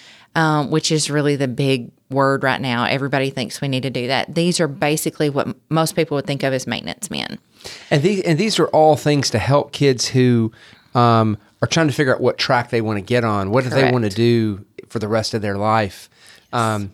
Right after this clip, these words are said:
Speaker 2: and, and I hear a lot of people in this area talking about how we have, um,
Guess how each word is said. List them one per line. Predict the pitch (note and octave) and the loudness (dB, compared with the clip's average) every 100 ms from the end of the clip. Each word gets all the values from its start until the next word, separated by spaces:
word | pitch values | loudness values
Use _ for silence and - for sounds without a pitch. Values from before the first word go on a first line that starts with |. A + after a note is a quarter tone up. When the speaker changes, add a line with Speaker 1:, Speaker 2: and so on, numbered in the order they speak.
| _ | _
Speaker 2:
and, | A#2 A2+ G#2+ - | -4 -4 -4 -4
and | B2+ | -2
I | A#2+ A#2+ | -2 -2
hear | - G3+ G#3 | -2 2 4
a | C3+ | 4
lot | A2 B2 C#3 | 4 2 2
of | D3 | 2
people | C#3 A#2+ | 0 2
in | A2+ | 2
this | G#2+ - | 2 2
area | B2 C#3 A2 | 2 4 2
talking | - A2 A#2+ A2+ | 4 2 2 0
about | G2+ G#2 | 0 0
how | F#2+ - A#2 C3 | -2 -4 0 2
we | A#2 A#2 | 2 0
have, | G2 G#2+ G#2+ G#2 G2 - _ - - _ - | 0 0 2 0 -2 -10 _ -20 -20 _ -2
um, | A2 G#2 G2+ | 2 2 -2